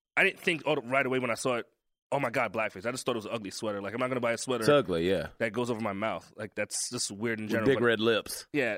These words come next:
Speaker 1: it's not the first, but I didn't think
Speaker 2: <coughs>
Speaker 1: big red lips and,
Speaker 2: Yeah.
Speaker 1: you know,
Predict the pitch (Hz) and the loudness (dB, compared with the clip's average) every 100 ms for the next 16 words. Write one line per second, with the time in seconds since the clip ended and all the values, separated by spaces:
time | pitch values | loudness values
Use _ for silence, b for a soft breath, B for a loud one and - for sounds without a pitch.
0 | 98 - 190 175 185 160 180 220 208 - | -6 -2 0 0 0 2 4 2 0 0
1 | 208 - 127 98 165 127 139 127 135 135 | -2 -2 -6 0 0 2 0 2 2 0
2 | - - b b b - 139 - - 139 | -4 -12 b b b -2 2 2 -2 -2
3 | 117 101 | -2 -4